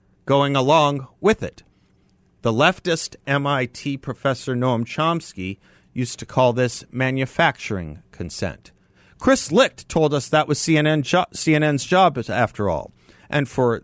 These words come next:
the day's news cycle, Caitlin Collins manufactured poorly.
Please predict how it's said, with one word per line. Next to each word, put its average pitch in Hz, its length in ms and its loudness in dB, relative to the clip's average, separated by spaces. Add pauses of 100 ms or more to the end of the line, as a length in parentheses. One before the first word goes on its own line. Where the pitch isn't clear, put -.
the - 120 -10
day's 131 300 2
news 156 200 2
cycle, 139 400 -2
Caitlin 147 400 0
Collins 143 560 -2
manufactured 160 800 -2
poorly. 196 440 -6